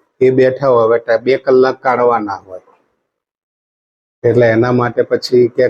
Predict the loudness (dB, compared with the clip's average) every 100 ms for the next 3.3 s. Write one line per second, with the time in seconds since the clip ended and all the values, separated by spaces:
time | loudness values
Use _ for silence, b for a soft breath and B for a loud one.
0 | -2 -4 -4 -2 0 0 -2 -4 -4 -2
1 | -2 -4 -8 -12 -6 -4 -2 -4 -4 -2
2 | 0 0 0 -2 -4 -6 -4 -2 -2 -2
3 | -6 -6 -8